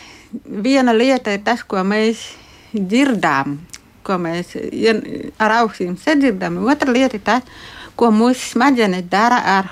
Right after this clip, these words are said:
šo ienākušo signālu. Smadzenes zināmā veidā spēja kompensēt, eh, ienākušā signāla defektu, un viņas pielāgojās. Tad, ja šāds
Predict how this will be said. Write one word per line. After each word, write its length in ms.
šo 180
ienākušo 720
signālu. 800
Smadzenes 640
zināmā 560
veidā 400
spēja 480
kompensēt, 960
eh, 280
ienākušā 680
signāla 640
defektu, 720
un 240
viņas 320
pielāgojās. 1040
Tad, 320
ja 240
šāds 400